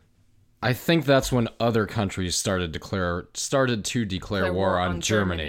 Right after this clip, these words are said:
Speaker 2: Germany, yes.
Speaker 1: Yes.
Speaker 2: Mm-hmm, mm-hmm.
Speaker 1: Obviously, Germany declared war on Poland at that point,
Speaker 2: Well,
Speaker 1: and,
Speaker 2: uh, Germany
Speaker 1: uh,
Speaker 2: was kinda declaring war on the world,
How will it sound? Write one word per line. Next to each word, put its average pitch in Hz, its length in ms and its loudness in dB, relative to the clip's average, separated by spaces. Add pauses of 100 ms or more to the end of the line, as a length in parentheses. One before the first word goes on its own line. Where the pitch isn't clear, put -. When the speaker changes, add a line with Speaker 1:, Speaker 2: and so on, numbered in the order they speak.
Speaker 2:
Germany, - 20 -8
yes. - 240 -6
Speaker 1:
Yes. 104 380 -2
Speaker 2:
Mm-hmm, 202 420 -10
mm-hmm. 170 340 -6 (180)
Speaker 1:
Obviously, 113 480 2
Germany 95 440 0
declared 95 420 -2
war 92 280 0
on 85 400 -2
Poland 98 440 2
at 85 120 -2
that 87 200 -4
point, 95 340 -2
Speaker 2:
Well, 92 240 0
Speaker 1:
and, 87 520 -4
Speaker 2:
uh, 87 300 -2
Germany - 260 0
Speaker 1:
uh, 440 40 0
Speaker 2:
was 392 100 -4
kinda 339 240 -8
declaring 247 380 -8
war 220 120 -4
on 226 80 -4
the 175 80 -8
world, 180 500 -6